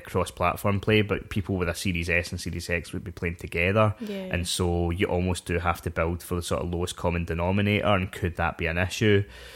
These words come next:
Speaker 1: Uh, we got some pushback about, about that thought on Twitter, but then a developer for Rocksteady, who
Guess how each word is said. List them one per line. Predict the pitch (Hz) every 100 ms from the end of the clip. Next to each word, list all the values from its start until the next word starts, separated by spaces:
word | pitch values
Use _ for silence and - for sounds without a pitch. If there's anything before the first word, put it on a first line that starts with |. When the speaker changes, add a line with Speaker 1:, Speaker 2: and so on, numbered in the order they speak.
| - - - 92
Speaker 1:
Uh, | 87 85
we | 85
got | 101 87
some | 85
pushback | 87 - 87 85 90
about, | 85 -
about | - -
that | 85 87 - -
thought | - 87 85
on | 87
Twitter, | - - 92 82 92 87
but | -
then | 92 87 87 85 85 - - _ -
a | 90
developer | 113 87 90 85 92 90 - 85 82 87 113
for | - - 90 85 82 85 85 82 82 - - - _ _ _ _ _ _
Rocksteady, | 90 87 87 90 - - - 98 90 82 82 85 - -
who | 92 85 85 85 85